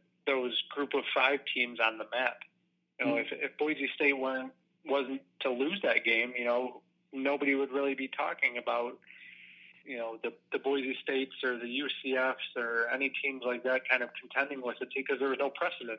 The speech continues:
Speaker 1: There's nothing to, to go off of saying that, you know, a team like this could actually beat a powerhouse.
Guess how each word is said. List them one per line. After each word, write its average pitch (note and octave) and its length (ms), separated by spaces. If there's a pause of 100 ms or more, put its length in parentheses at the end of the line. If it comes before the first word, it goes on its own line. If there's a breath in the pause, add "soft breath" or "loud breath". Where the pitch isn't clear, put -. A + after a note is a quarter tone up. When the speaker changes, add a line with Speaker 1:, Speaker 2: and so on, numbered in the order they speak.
(120)
Speaker 1:
There's C3 300
nothing C3+ 360 (120)
to, B2+ 120 (180)
to B2+ 160
go C3 200
off C3 200
of A#2+ 120 (120)
saying B2+ 180
that, A#2+ 200 (420 loud breath)
you B2 100
know, A#2+ 60
a A2+ 60
team E3 200
like C#3 160
this D3 160
could - 120
actually C3+ 640
beat D#3 300 (140)
a C#3+ 60
powerhouse. A#2+ 580